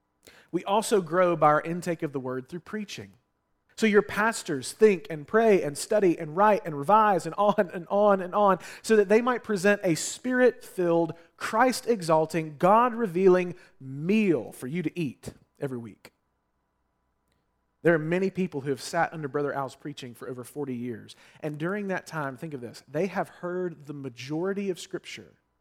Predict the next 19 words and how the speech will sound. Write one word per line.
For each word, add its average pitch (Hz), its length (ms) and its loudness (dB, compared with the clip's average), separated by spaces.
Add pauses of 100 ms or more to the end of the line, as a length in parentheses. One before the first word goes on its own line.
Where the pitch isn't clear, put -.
(360)
read 170 680 -6 (320)
and 113 100 -14
explained 165 1000 -12 (300)
and 123 80 -18
applied. 117 580 -10 (1900)
That 151 100 -10
takes - 280 -6
time. 285 520 -12 (1200)
But 165 140 0
what 202 120 2
a 202 60 4
legacy 190 880 0
that 143 100 -6
they 175 100 0
can 180 160 -4
look 175 140 -8
back 170 260 -4
and 139 140 -12
say, 110 420 -10